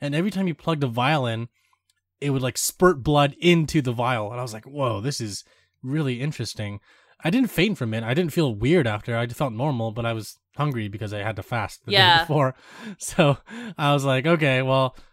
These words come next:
Speaker 1: I guess I'm gonna go eat something now."
Speaker 2: That's
Speaker 1: But throughout, throughout the whole process, I was like, "This is good." Like, I, I, I knew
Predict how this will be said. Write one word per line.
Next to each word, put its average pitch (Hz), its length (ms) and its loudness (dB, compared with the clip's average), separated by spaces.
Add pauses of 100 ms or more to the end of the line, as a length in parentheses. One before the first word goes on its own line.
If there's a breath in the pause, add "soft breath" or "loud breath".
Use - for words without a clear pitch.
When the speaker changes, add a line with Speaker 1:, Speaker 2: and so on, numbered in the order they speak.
(160 soft breath)
Speaker 1:
I 131 120 -4
guess 160 340 -2 (200)
I'm 139 60 -4
gonna 131 100 -2
go 127 120 0
eat 131 160 -2
something 107 280 -4
now." 107 220 -4
Speaker 2:
That's - 220 -14 (120)
Speaker 1:
But 143 220 0 (200)
throughout, 180 340 0
throughout 220 320 4
the 247 80 4
whole 220 120 4
process, 185 540 2
I 143 160 2
was 139 160 0
like, 131 320 -2 (640)
"This 160 220 -4
is 185 300 -6 (160)
good." 123 360 -2
Like, 151 140 0
I, 170 220 2
I, 175 60 2 (100)
I 165 80 4
knew 208 360 6